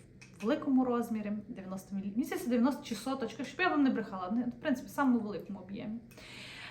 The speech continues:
Е, куплю собі в новому оформленні ініціаль, з-, зроблю вам обов'язково порівняння, коли знайду його за гарною ціною. Це моя така най-най-най хотілка, і я щаслива, рада, що він є в мене з коробочкою, з усім.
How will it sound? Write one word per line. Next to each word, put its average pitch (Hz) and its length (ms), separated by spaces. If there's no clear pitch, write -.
Е, 214 220
куплю 427 200
собі 339 500
в - 20
новому 262 480
оформленні 311 720
ініціаль, 254 1000
з-, 247 220
зроблю 226 320
вам 226 100
обов'язково 202 480
порівняння, 220 460
коли 220 180
знайду 196 260
його 196 180
за 180 100
гарною 170 360
ціною. - 440
Це 277 520
моя 226 280
така 214 300
най-най-най 208 920
хотілка, 254 840
і 214 300
я 220 100
щаслива, 208 380
рада, 226 200
що 214 180
він 202 100
є 208 160
в 196 80
мене 190 320
з - 80
коробочкою, 214 720
з 196 100
усім. 247 440